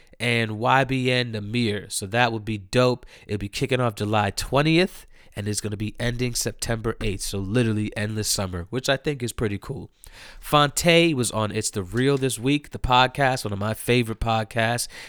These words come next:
And if you're a Little Brother fan, listen to this episode, period. He told everything. It was wonderful. It was a great, not only was it a great interview, he just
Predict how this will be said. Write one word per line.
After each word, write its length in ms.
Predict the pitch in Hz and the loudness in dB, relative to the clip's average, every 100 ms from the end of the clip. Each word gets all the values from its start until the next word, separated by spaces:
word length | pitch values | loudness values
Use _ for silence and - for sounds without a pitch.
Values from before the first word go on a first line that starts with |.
| - | -4
And 320 | 117 107 107 | 0 0 -2
if 240 | - 104 98 | -4 -4 2
you're 200 | 175 202 | 4 4
a 40 | |
Little 300 | 143 170 175 | 4 4 4
Brother 360 | 143 147 170 160 | 4 4 4 2
fan, 520 | - 156 160 165 170 - - | 2 2 4 2 -2 -10 -12
listen 460 | 98 107 143 143 139 | -4 2 4 4 -2
to 100 | - | -2
this 160 | 117 - | -4 -4
episode, 560 | 104 - - 98 - - _ _ | -4 -2 -2 -4 -8 -18 _ _
period. 480 | - 120 92 87 90 - _ _ - | 2 2 0 -4 -10 -18 _ _ -12
He 200 | - 135 | -2 -2
told 500 | - 147 143 135 127 - | 0 0 2 2 -2 -6
everything. 540 | - 101 92 - 135 151 | -4 -4 -8 -14 -16 -12
It 160 | 120 | -12
was 180 | 110 110 | -8 -10
wonderful. 580 | 98 104 127 98 - 104 | -8 -4 -4 -4 -10 -8
It 60 | 107 | -6
was 160 | 110 | -4
a 60 | 104 | -4
great, 500 | 87 92 117 131 - - - _ | -6 0 2 2 0 -14 -20 _
not 180 | 123 196 | 4 8
only 160 | 247 214 | 10 10
was 200 | 165 123 | 8 6
it 80 | 104 | 0
a 60 | |
great 360 | 92 110 135 120 | 0 4 6 4
interview, 420 | 135 139 147 151 | 0 0 0 0
he 140 | 131 | -2
just 320 | 139 135 120 | 0 0 0